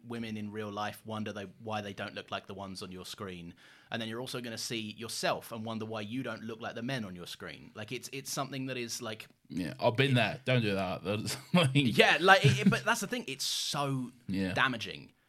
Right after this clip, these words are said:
Speaker 1: for your
Speaker 2: Yeah.
Speaker 1: mind, and also it will seep into, like, aspects of your day-to-day regular life. These people that now are like, the new Spider-Man game that came out, you're like, "Oh, M-, M J isn't, isn't the, like, supermodel attractive, and M J doesn't have, like, enormous breasts and hasn't, hasn't got, like, like, why does she not look like how I want her to look?"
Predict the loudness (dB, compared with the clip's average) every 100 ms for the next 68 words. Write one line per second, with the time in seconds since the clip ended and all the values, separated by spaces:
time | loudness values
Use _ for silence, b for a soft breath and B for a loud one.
0 | _ -6 -4 -2 -2 -4 -4 -4 -4 -2
1 | -4 -4 -6 -6 -6 -6 -6 -8 -8 -8
2 | -10 -8 -6 -6 -6 -8 -10 -10 -8 -6
3 | -8 -8 -10 -8 -10 -8 -6 -4 -4 -4
4 | -10 -8 -10 -10 -10 -8 -8 -6 -6 -4
5 | -4 -6 -8 -14 b b b b b -6
6 | -4 -4 0 0 2 -2 -4 -6 -8 -8
7 | -8 -6 -6 -6 -6 -4 -4 -2 -4 -4
8 | -4 -4 -2 -2 0 0 -2 -2 -4 -6
9 | -6 -6 -10 -10 -6 -4 0 0 0 -2
10 | -4 0 0 0 -4 -2 -2 -4 -4 -2
11 | -2 -4 -4 -2 -2 -2 -4 -4 -4 -4
12 | -4 -10 B B -12 -8 -6 -4 -4 -4
13 | -6 -6 -4 -2 -2 -2 -2 -2 -4 -6
14 | -6 -6 -6 -6 -4 -6 -6 -6 -2 0
15 | 0 -2 -2 -4 -4 -6 -2 2 2 2
16 | 0 -4 -4 -4 -4 -6 -12